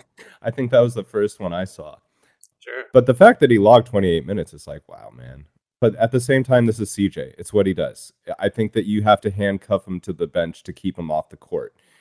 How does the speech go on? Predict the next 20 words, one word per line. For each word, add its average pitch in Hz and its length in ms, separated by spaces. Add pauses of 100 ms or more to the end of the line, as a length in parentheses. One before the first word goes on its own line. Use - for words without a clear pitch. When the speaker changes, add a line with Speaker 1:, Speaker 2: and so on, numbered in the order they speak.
(200)
Speaker 1:
Um, 80 420 (100)
it's 87 120
just - 360 (220)
who 120 180
he 104 160
is. 123 420
I 85 60
love 90 220
seeing 80 340
that. 67 220 (480)
Who 143 180
does 139 240
he 123 260
Speaker 2:
Mm-hmm. 101 100
Speaker 1:
impact? 160 760 (100)
I - 100
mean, 101 400
I 98 80
think 123 300
that, 101 300